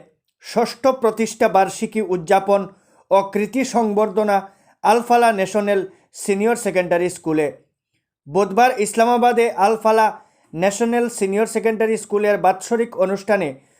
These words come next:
প্রধান অতিথির বক্তব্য রাখতে গিয়ে গুয়াহাটি বিশ্ববিদ্যালয়ের আরবি বিভাগের প্রধান ডক্টর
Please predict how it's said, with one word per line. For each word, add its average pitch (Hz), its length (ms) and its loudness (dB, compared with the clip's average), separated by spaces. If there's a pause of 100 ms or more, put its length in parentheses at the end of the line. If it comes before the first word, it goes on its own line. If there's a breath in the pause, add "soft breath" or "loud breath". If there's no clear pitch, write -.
(240 soft breath)
প্রধান 208 320 2
অতিথির 220 460 -2
বক্তব্য 196 460 0
রাখতে 202 400 0
গিয়ে 202 280 -2
গুয়াহাটি 196 440 2
বিশ্ববিদ্যালয়ের 196 880 0 (500 soft breath)
আরবি 220 360 2
বিভাগের 208 480 0
প্রধান 196 360 0 (420 soft breath)
ডক্টর 190 320 0